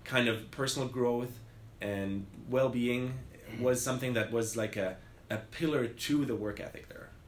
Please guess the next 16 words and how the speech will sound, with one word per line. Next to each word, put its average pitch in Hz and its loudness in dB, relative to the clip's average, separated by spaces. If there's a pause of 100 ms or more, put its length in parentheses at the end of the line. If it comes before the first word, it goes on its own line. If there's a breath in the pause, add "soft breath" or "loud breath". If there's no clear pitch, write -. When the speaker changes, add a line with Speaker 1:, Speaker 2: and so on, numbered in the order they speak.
(160)
Speaker 2:
Yeah, 120 -2 (220)
yeah, 143 2
for 139 -2
sure. 131 6
Like, 120 2
we, 139 4 (320 loud breath)
when 139 4
we're 143 4
looking 143 0
at 113 -6
bringing 123 0
people 113 -4
in, 127 0
it's 98 -8
like, 101 -6
you, 117 -10